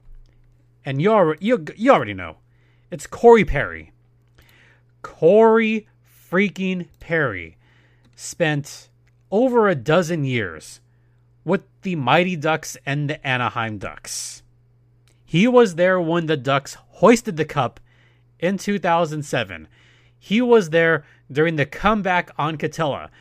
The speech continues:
He was there during that massive series against the Red Wings. He was there when they won all those division championships. He was there for a lot of significant Ducks moments.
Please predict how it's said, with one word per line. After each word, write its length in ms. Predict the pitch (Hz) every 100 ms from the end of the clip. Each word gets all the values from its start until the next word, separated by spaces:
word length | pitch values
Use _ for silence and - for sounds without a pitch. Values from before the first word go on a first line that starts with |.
| _ _
He 200 | _ 190
was 280 | 226 233 190
there 320 | 165 165 170 - _ -
during 280 | 139 151 151
that 240 | 135 131
massive 580 | 131 131 160 185 208 185
series 420 | - 170 156 151 -
against 280 | 143 131 -
the 120 | 202
Red 200 | 226 214
Wings. 380 | 175 110 82 - - - _ _
He 220 | - 143
was 340 | 131 190 180
there 460 | 175 240 175 95 76 _ _ _ _
when 180 | - 147
they 120 | 151
won 280 | 147 139 135 -
all 280 | 143 190 214
those 280 | 180 190 147
division 320 | 156 156 160
championships. 680 | 180 190 147 113 127 82 - - _
He 240 | - 165 254
was 320 | 254 240 160
there 400 | 165 160 165 151 - _ _
for 440 | - 151 147 147 -
a 120 | 156
lot 480 | 143 135 160 214 -
of 180 | 175 143
significant 1120 | - 170 131 131 196 - 202 196 196 147 110
Ducks 520 | 143 147 - - - 143
moments. 760 | 131 127 107 82 - - -